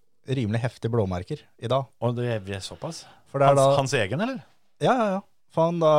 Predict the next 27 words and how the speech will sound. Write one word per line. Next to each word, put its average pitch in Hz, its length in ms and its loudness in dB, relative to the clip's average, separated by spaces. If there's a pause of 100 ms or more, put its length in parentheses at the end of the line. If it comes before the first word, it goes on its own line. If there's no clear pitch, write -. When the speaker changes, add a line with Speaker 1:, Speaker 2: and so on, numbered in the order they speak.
(240)
Speaker 1:
når 151 160 2
han 151 80 -4
går 127 160 2
inn, 160 100 0
så 175 120 -4
er 165 80 0
det - 40 0
da 139 80 4
en 110 140 0
på 131 80 -2
hver 110 160 4
side 95 240 -4
som 117 100 -4
holder 98 320 -2
i 101 80 -4
hele 98 240 -4
bøylen 95 300 -4
for 120 100 -8
å 110 60 -6
holde 95 180 -4
bilen 92 240 -6
stabil. 151 380 -4
Speaker 2:
Mm. 131 240 0 (420)
Speaker 1:
Eh, 120 360 -2 (100)
han 117 260 0
da 107 200 2 (260)
på 107 140 -2